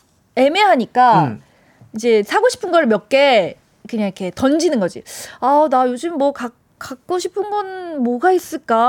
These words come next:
Speaker 1: 아, 막 신발, 신발 필요한가?
Speaker 2: 음.
Speaker 1: 뭐, 아, 아니, 아니다. 넥타이가 필요했나?"
Speaker 2: 아,
Speaker 1: 막 이렇게
Speaker 2: 한 번에
Speaker 1: 해서
Speaker 2: 던지는
Speaker 1: 던지는
Speaker 2: 거야?
Speaker 1: 거야. 그러면,
Speaker 2: 아.
Speaker 1: 그러면 옆에서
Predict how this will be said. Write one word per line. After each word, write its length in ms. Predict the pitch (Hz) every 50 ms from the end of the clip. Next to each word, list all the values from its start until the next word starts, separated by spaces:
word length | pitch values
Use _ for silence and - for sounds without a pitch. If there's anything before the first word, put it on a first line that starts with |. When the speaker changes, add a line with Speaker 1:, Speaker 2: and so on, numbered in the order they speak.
| 269 311 330 302 120
Speaker 1:
아, 180 | 226 240 247
막 160 | 208 220 214
신발, 580 | 214 - - 415 453 480 508 539 508 508 508 494
신발 360 | - - 508 494 - 539 508 494
필요한가? 500 | 392 359 330 294 240 214 196 240 294 -
Speaker 2:
음. 400 | - - 285 277 269 120 107 104
Speaker 1:
뭐, 100 | 247 285
아, 420 | - - 202 208 - 135 220 254 269
아니, 140 | 277 294 302
아니다. 320 | 208 208 233 214 214 185
넥타이가 500 | 180 196 220 226 - - 466 494 440 440
필요했나?" 520 | - - 311 277 262 220 170 170 190 247 320
Speaker 2:
아, 40 | 415 - - - - - -
Speaker 1:
막 80 | 294 294
이렇게 40 | 302
Speaker 2:
한 40 | 330
번에 100 | 359 339
Speaker 1:
해서 100 | 320 403
Speaker 2:
던지는 300 | 415 359 381 - 381 381
Speaker 1:
던지는 340 | 370 320 285 233 233 254 277
Speaker 2:
거야? 200 | 269 294 269 233
Speaker 1:
거야. 80 | 127
그러면, 180 | 143 151 - 180
Speaker 2:
아. 340 | 185 196 190 190 202 196 202
Speaker 1:
그러면 180 | 208 202 196 180
옆에서 360 | 294 294 - - - 311 -